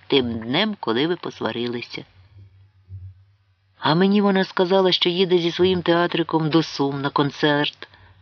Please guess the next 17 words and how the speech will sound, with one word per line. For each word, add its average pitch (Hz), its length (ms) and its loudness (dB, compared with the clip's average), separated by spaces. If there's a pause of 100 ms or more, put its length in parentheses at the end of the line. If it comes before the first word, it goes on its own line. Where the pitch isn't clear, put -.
(240)
до 147 140 4
Днів 151 220 0
Незалежності», 139 920 -2 (800)
вражено 117 460 0
опустив 110 420 -6
свою 113 260 -2
чарку 117 360 -4
на 110 140 -4
стіл 110 260 -4
Дмитро, 113 480 -4 (320)
вихлюпнувши 123 720 -2
на 110 120 -2
стіл 143 280 -4
не 113 100 -4
менше 127 340 -2
п'ятнадцяти 120 680 -8
гривень. 120 440 -10